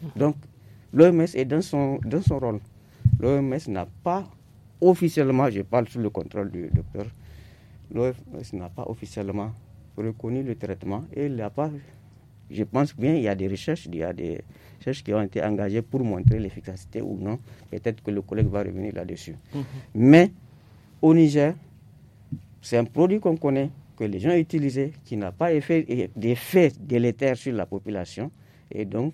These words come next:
Speaker 2: que nous avons jugé bon, devant cette situation imprévue, où on n'a pas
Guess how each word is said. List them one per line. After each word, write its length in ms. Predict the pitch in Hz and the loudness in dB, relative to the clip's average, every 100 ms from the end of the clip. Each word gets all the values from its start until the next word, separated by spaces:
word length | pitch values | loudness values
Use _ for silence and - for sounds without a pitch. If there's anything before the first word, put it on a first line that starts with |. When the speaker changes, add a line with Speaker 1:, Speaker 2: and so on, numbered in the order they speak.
| - | -8
Speaker 2:
que 240 | - 131 160 | -6 -2 -2
nous 220 | 120 98 | -2 -2
avons 260 | 95 117 120 | -2 -2 -2
jugé 460 | 101 90 92 135 - _ - - - - _ - _ _ _ - | -4 -6 -4 -6 -8 _ -20 -20 -20 -20 _ -20 _ _ _ -12
bon, 460 | 117 113 135 143 160 185 _ - _ - | -4 0 4 4 2 -8 _ -20 _ -8
devant 340 | 107 110 135 | -2 0 0
cette 240 | 131 147 - | 0 -2 -2
situation 640 | 120 - 117 98 117 95 - - | -8 -2 0 0 -4 -6 -6 2
imprévue, 600 | 175 170 170 135 131 151 - - - _ _ _ - | 4 6 6 6 2 -8 -16 -20 -20 _ _ _ 0
où 180 | 160 139 | 4 4
on 40 | |
n'a 220 | 123 123 117 | 4 4 2
pas 280 | 151 123 | 2 2